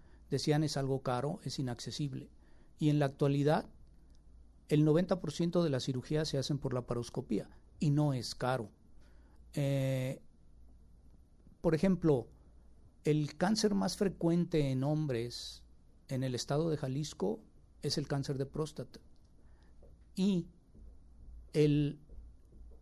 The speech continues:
procedimiento que mejor cura y que ofrece más ventajas a alguien que tiene cáncer de próstata es hacer una prostatectomía auxiliado con robot. Entonces, eh,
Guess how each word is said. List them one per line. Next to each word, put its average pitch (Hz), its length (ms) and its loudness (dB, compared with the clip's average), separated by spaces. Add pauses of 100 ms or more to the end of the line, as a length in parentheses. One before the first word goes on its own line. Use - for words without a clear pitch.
(280)
procedimiento 165 960 2 (840)
que 147 120 0
mejor 147 680 2 (520)
cura 147 420 2 (500)
y 147 80 -2
que 151 140 0
ofrece 170 360 0
más 165 300 0
ventajas 143 800 -4 (600)
a 131 260 -2
alguien 160 340 0
que 135 120 -4
tiene 151 340 -4
cáncer 143 320 -2
de 151 100 0
próstata 156 600 -4 (260)
es 135 160 -2
hacer 147 220 0
una 147 180 0
prostatectomía 139 1040 -4 (440)
auxiliado 139 600 0
con 127 180 -6
robot. 139 300 -4 (1000)
Entonces, 143 880 -2
eh, 123 340 -4